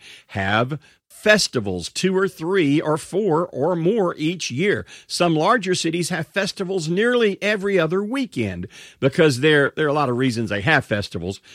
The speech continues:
They can get grant money and, and some other things, but they have budgets to, to pay for entertainment. So I started focusing on doing, uh, the fair and festival market, and a solo act like mine, on average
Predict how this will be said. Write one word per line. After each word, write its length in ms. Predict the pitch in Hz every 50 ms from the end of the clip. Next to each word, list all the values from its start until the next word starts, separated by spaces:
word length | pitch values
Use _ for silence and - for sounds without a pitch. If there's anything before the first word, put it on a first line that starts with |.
| - - -
They 140 | - 120 123
can 140 | - 120 117
get 200 | 110 113 101 104
grant 360 | 87 98 120 131 127 - -
money 420 | 117 113 113 113 117 127 131 123
and, 220 | 98 90 90 80 - -
and 280 | 87 95 92 92 101 110
some 160 | - 123 120
other 200 | 131 131 113 107
things, 340 | - - 131 127 117 107 - _ - - -
but 160 | - 165 - 202
they 100 | 202 196
have 380 | 202 202 180 127 104 92 95
budgets 480 | 135 147 160 131 98 107 101 - - -
to, 280 | - - 113 110 107 - _ - - _ -
to 100 | - 120
pay 320 | - - - 156 139 139
for 180 | 131 - 120 117
entertainment. 600 | 120 113 104 95 - - 110 110 110 101 87 80 _ _ _ - - - - -
So 240 | - - 175 151 151
I 220 | 156 175 214 233
started 440 | 196 - - - 180 165 147 135 113
focusing 500 | - - 143 135 123 139 - - 131 123
on 220 | 120 113 117 113
doing, 560 | 101 117 120 117 117 113 110 107 107 104 - - _ _ -
uh, 120 | - -
the 100 | 101 123
fair 180 | - 175 156 151
and 100 | 139 127
festival 540 | - 143 123 123 - - - 98 95 92 -
market, 640 | 107 101 107 110 110 107 104 101 - - 92 - _ _ - - - - _ -
and 300 | 156 151 151 151 147 - - -
a 80 | 127 123
solo 420 | - - 170 175 196 220 208 190
act 200 | 185 196 - -
like 180 | 175 185 185 -
mine, 460 | 160 127 110 107 101 104 107 110 - _ _ - _ _ _ _
on 160 | - 127 143 170
average 640 | 214 240 240 202 131 127 120 120 120 110 - -